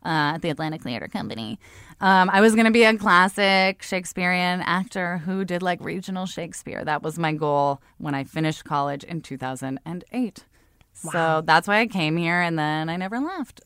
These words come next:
Speaker 2: Wow, we are on your ten-year anniversary year.
Speaker 1: Yeah, isn't it weird? I was trying to think of, like, what I've learned, and I'm like, "I don't know. Like, don't go into empty subway cars. They're empty for a reason."
Speaker 2: Yeah, that's a good lesson.
Speaker 1: Like, that's all
Speaker 2: That
Speaker 1: I know.
Speaker 2: is a good lesson.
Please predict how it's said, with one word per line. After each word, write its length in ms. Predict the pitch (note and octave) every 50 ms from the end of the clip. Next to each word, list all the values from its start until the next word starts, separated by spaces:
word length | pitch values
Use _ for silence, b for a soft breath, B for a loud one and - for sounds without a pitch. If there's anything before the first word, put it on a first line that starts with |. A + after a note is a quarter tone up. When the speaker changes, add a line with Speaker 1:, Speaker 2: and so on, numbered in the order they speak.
| _ -
Speaker 2:
Wow, 200 | G3+ A#3 C4 B3+
we 200 | G3 F#3 G3+ A#3+
are 140 | B3+ C4 C#4
on 80 | C#4+ D4
your 120 | D4 A3+
ten-year 340 | - - F#3 F3+ G3 G3 G3+
anniversary 480 | G#3+ G#3 G3 - E3 - - - D#3+ D3+
year. 120 | D#3+ E3 F3+
Speaker 1:
Yeah, 220 | F#3+ G#3 G#3 F3
isn't 180 | F3+ F3 F#3 G#3
it 140 | G#3+ F3+ D#3+
weird? 320 | D#3+ E3 F3 F#3 G3 G3
I 80 | F#3 F#3
was 160 | F#3 F3+ -
trying 160 | G#3 F#3+ F#3
to 60 | F#3+
think 160 | F#3 F#3+ F#3 F#3+
of, 60 | F3
like, 140 | F3+ F3 D3+
what 160 | E3+ F3 F3
I've 200 | F#3 F#3 F#3+ F#3
learned, 440 | C#3+ C3+ C#3+ C#3+ C#3 C3+ C3 B2+ -
and 80 | D#3
I'm 140 | D#3 D#3 D#3
like, 180 | D#3 D3+ D3+ - -
"I 100 | D#3+ E3
don't 180 | E3+ D#3+ D#3+
know. 180 | D#3 C#3+ C#3+ C#3+
Like, 200 | C#3+ C#3+ C#3 -
don't 220 | - D3 C#3+ C#3
go 100 | - D3+
into 160 | D3 C#3+ C#3+
empty 300 | C#3 C#3 C#3+ C#3+ - D3
subway 380 | C#3 - D3 C#3+ C#3 C#3 C3+ C3+
cars. 280 | - D3 C#3 C#3+ C#3 -
They're 160 | - C#3+ C#3+
empty 220 | C#3+ C3+ - D3
for 200 | C#3 - C#3 C3+
a 40 | -
reason." 420 | - - - - - - - -
Speaker 2:
Yeah, 200 | E3 D#3+ D3 C#3+ - - _
that's 200 | - F#3+ F3+ -
a 40 | B3
good 140 | G3 G#3+ F#3
lesson. 340 | F3+ D#3 D#3 - - - -
Speaker 1:
Like, 160 | D#3+ D3 -
that's 300 | D#3+ E3+ F3+ F3+ F3+ F3+
all 60 | D3+
Speaker 2:
That 60 | D3+
Speaker 1:
I 40 | D3+
know. 120 | D3+ E3
Speaker 2:
is 380 | E3+ E3 D#3+ D#3+ D#3 D#3 D3+ - -
a 60 | E3
good 200 | - - D3+ E3
lesson. 300 | F3 D3 D3+ - - E3